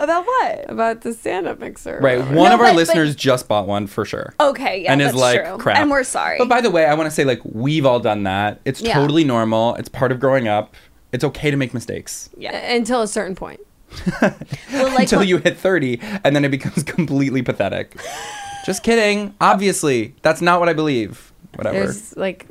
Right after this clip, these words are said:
Speaker 2: honestly, it's like, we're thirty and up
Speaker 3: Right, no.
Speaker 2: over
Speaker 3: <laughs>
Speaker 2: here.
Speaker 3: We're all, we're
Speaker 2: So
Speaker 3: all
Speaker 2: you,
Speaker 3: thirty and up.
Speaker 2: yeah. I meant we.
Speaker 3: Not me.
Speaker 2: Not you.
Speaker 3: Oh.
Speaker 2: So you have to watch it.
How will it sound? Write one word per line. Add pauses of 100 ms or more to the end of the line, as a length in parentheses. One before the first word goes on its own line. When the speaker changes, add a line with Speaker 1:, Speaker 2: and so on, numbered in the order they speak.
Speaker 2:
honestly,
it's
like, (840)
we're (160)
thirty
and
up
Speaker 3:
Right,
no.
Speaker 2:
over
Speaker 3:
<laughs>
Speaker 2:
here.
Speaker 3:
We're
all,
we're
Speaker 2:
So
Speaker 3:
all
Speaker 2:
you,
Speaker 3:
thirty
and
up. (140)
Speaker 2:
yeah. (720)
I
meant
we. (1080)
Speaker 3:
Not
me. (480)
Speaker 2:
Not
you. (100)
Speaker 3:
Oh.
Speaker 2:
So
you
have
to
watch
it.